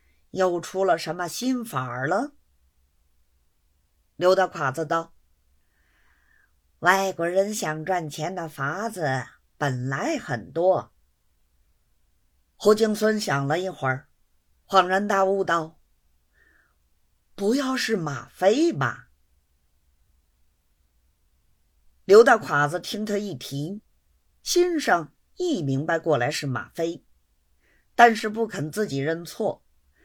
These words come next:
怕人家笑他外行，也把脸一红道：“不管他是咖啡是吗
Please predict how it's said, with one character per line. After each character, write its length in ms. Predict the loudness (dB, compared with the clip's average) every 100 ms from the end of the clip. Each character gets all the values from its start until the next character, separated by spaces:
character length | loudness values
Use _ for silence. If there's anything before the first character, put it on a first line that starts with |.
| _ _ _
怕 280 | 0 4 4
人 200 | 2 -2
家 140 | -4 -4
笑 240 | -4 -4
他 140 | -6
外 220 | -2 -2 -2
行， 500 | -4 -4 -4 -8 -14 _ _ _ _ _ _ _ _ _ _ _ _ _ _ _
也 160 | 2 4
把 180 | 4 2
脸 220 | 0 -2
一 80 | -4
红 360 | -4 -4 -2
道 300 | -2 -2 -4 _ _ _ _ _ _ _ _ _ _ _
：“不 440 | -4 -2 0 -2
管 320 | -4 -6 -8 -14
他 180 | -8 -8
是 220 | -6 -6
咖 360 | -6 -2 -2 -2
啡 520 | -4 -6 -6 -8 -10
是 280 | -8 -4 -4
吗 160 | -4